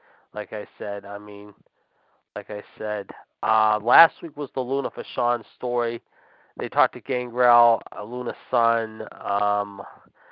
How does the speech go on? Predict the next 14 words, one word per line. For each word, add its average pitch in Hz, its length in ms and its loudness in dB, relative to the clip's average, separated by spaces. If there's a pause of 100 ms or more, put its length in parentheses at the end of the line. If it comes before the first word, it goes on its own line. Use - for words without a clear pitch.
(240)
they 120 160 -4
interviewed 127 400 -6
her 107 200 -8 (140)
father, 123 640 4 (600)
uh, 113 380 2
like 117 280 -6
I 110 100 -10 (200)
said. 113 380 -4 (300)
But, 110 220 -4 (140)
uh, 107 360 -2
yeah, 104 340 -6 (500)
to 107 80 -10
hold, 139 260 -2
uh, 113 340 2